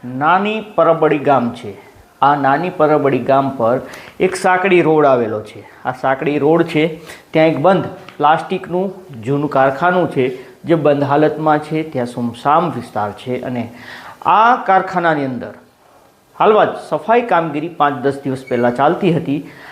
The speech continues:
આ સમયે એની એક કુંડીની અંદરથી માટી નાખેલી હતી અને એ માટીને હટાવતા હતા કારણ કે સફાઈ કરવાની હતી. તેની અંદરથી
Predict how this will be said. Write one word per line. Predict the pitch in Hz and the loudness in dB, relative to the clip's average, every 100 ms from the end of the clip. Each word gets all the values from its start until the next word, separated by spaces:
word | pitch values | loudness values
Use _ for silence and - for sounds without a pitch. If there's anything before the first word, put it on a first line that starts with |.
| - | -4
આ | 185 208 | 0 2
સમયે | 208 165 139 110 - - - - _ _ _ - | 2 -2 -2 -6 -12 -20 -20 -20 _ _ _ -4
એની | 170 190 208 208 | -2 0 0 0
એક | 170 165 165 | -2 0 -2
કુંડીની | 180 202 208 202 180 | 2 2 4 4 2
અંદરથી | 156 139 131 - 101 - - _ | 4 4 2 -2 -12 -14 -20 _
માટી | 135 147 151 175 | -2 0 0 0
નાખેલી | 165 160 180 175 | 0 0 0 2
હતી | 180 208 247 - - | 0 -2 -8 -12 -8
અને | 135 143 | -4 -2
એ | |
માટીને | 139 156 165 175 147 151 - - - - | 0 0 2 0 -2 -4 -12 -20 -14 -6
હટાવતા | 170 175 151 143 | 0 2 4 2
હતા | 135 135 185 | 0 0 -4
કારણ | 175 165 147 | 0 0 0
કે | 170 | -4
સફાઈ | 175 185 175 139 | -6 -2 0 0
કરવાની | 127 107 107 104 | 0 -2 -4 -8
હતી. | 101 - - _ - - _ _ _ _ _ - - - - | -14 -20 -20 _ -20 -20 _ _ _ _ _ -20 -20 -12 0
તેની | 190 208 | 2 4
અંદરથી | 196 196 - 208 | 4 2 2 -2